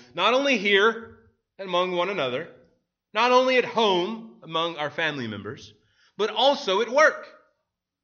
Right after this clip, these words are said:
This is what Paul is saying. He's saying, "Workers,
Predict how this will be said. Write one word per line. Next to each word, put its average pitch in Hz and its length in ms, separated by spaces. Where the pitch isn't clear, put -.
This 208 140
is 202 80
what 196 180
Paul 220 220
is 208 60
saying. 247 200
He's 160 120
saying, 190 300
"Workers, 247 600